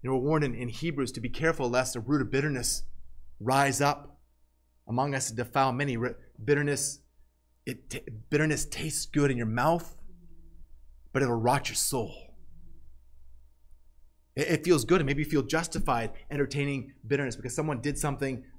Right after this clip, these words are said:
against you and, and, and how you, you feel that you should be treated. And it feels good to rehearse that in your, in your mind, to, to, to act as judge, jury, and executioner in your mind, 'cause that's really at root what bitterness is. But it will destroy you and will destroy those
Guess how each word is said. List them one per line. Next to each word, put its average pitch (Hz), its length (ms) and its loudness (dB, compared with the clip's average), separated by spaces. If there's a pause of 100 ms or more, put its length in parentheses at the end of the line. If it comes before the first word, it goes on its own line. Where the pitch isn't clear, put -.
(500)
against 131 440 -2
you 147 220 0
and, 120 140 -4
and, 127 240 -6 (200)
and 123 100 -6
how 135 160 -2
you, 135 260 0
you 135 160 -6
feel 147 280 2
that 131 120 0
you 139 80 -2
should 131 200 -4
be 123 60 -4
treated. 113 420 -4 (920)
And - 80 -4
it 143 80 -4
feels 151 200 4
good 156 160 4
to 147 80 8
rehearse 160 340 0
that 143 120 0
in 123 60 -2
your, 123 220 -6
in 143 80 -4
your 123 100 -2
mind, 135 380 0
to, 139 100 -6
to, 127 300 -6 (200)
to 143 100 -6
act 147 200 0
as 120 140 -2
judge, 123 340 0
jury, 143 260 4
and 123 80 -2
executioner 127 600 -2
in 117 80 6
your 117 80 2
mind, 123 320 2
'cause 131 80 -2
that's 143 160 -2
really 135 180 2
at 110 80 -2
root 139 220 0 (180)
what 123 160 -2
bitterness 135 360 2
is. - 340 0 (800)
But 147 140 -4
it 151 40 -2
will 135 120 -2
destroy 139 500 -2
you 156 380 -2 (120)
and 123 140 -8
will 120 80 -2
destroy 135 540 0
those 127 440 0